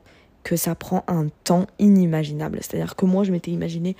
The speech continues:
faire le tour de l'Australie en un an. Alors peut-être j'ai été un peu bébête, hein, vous me direz pour ceux qui <laughs> l'ont déjà fait, mais c'est pas possible. C'est tellement, tellement, tellement grand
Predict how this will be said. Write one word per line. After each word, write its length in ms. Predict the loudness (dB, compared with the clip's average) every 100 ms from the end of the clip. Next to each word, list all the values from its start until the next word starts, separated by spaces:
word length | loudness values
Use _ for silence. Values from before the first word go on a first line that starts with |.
| -12 -20 -20
faire 220 | -8 -4
le 120 | -2 -4
tour 200 | -8 -6
de 40 |
l'Australie 400 | -6 -6 -8 -6
en 180 | -6 -6
un 160 | -6 -4
an. 100 | -6
Alors 160 | -6
peut-être 160 | -2 -2
j'ai 120 | 0
été 120 | -2
un 100 | -4
peu 120 | -4 -2
bébête, 400 | 0 0 0 -2
hein, 40 |
vous 160 | 0 0
me 60 |
direz 260 | 0 0 -2
pour 180 | -4 -6
ceux 120 | -2
qui 120 | 2
<laughs> 60 | 6
l'ont 80 | 6
déjà 200 | 6 2
fait, 240 | 2 0 -2 -14 -14 -16 -12 2
mais 380 | 6 8 6 2 _ _ _
c'est 180 | -4 0
pas 100 | 2
possible. 380 | 0 -2 -6 -10 -14 -14
C'est 500 | -10 0 4 4 2 _ _
tellement, 480 | 4 4 4 0 -4 -8 -4
tellement, 400 | -2 -2 -4 -8 _
tellement 400 | -2 0 -2 -4
grand 400 | -4 -4 -2